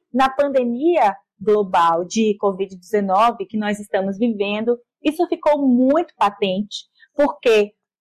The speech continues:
muitos empregadores não quiseram abrir mão, né, de contar com as suas empregadas domésticas em seus lares durante o período de pandemia,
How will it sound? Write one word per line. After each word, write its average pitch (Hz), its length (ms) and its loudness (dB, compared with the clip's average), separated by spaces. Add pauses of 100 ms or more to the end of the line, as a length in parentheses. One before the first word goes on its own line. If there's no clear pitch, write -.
(340)
muitos 330 560 2
empregadores 208 1040 0 (140)
não 285 260 2
quiseram 269 500 2
abrir 262 480 0
mão, 226 440 0 (300)
né, 220 320 0 (160)
de 240 400 0
contar 294 800 0
com 226 340 0 (100)
as 214 200 -4
suas 220 180 0
empregadas 226 680 -2
domésticas 220 680 -4
em 247 140 -2
seus 240 320 -2
lares 190 640 2 (140)
durante 226 520 0
o 359 40 -4
período 240 380 -2
de 214 100 -10
pandemia, 202 800 -2